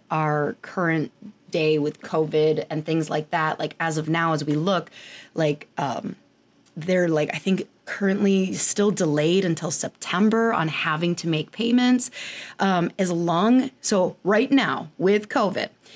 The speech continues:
if your accrued principal of interest or of, um, yeah, of interest is paid down to zero, then extra money you give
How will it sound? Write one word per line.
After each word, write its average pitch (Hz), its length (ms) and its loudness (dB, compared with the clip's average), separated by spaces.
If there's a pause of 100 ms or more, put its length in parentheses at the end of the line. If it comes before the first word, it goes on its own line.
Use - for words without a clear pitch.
(320)
if 247 300 2
your 247 180 4
accrued 220 560 0
principal - 720 0 (760)
of 185 160 -4
interest 196 520 0
or 175 280 2
of, 165 320 0
um, 151 260 0
yeah, 202 200 2
of - 80 -4
interest 185 460 0
is 185 160 2
paid 196 340 0
down 170 280 2
to 160 180 0
zero, 190 760 2 (380)
then 208 560 2
extra 269 400 0
money 254 340 4
you 190 400 2
give 160 460 2